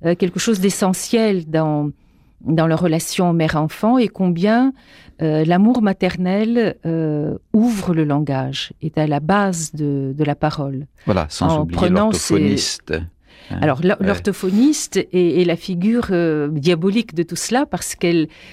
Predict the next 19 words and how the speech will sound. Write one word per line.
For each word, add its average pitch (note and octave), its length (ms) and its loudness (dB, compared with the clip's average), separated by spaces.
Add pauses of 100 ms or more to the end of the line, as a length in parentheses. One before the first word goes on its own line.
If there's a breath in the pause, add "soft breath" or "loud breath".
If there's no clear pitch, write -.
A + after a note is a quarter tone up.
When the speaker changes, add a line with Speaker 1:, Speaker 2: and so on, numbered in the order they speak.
(160 loud breath)
Speaker 1:
euh, C#3 140 0
enseigne, F#3 800 2 (440 soft breath)
euh, C#3+ 140 0
la E3+ 160 2
langue, A3 420 2 (240)
euh, D#3 180 0
de E3 160 2
manière F3 520 2
artificielle A3 1000 -2 (120)
et E3 260 0
elle, E3+ 340 2
euh, D3+ 180 0
noue A3+ 320 4
une F#3 140 0
relation F3 500 -2
de E3 100 2
compétition F#3 840 0
Speaker 2:
Mm. G#2 60 -8
Speaker 1:
cruelle G3+ 560 0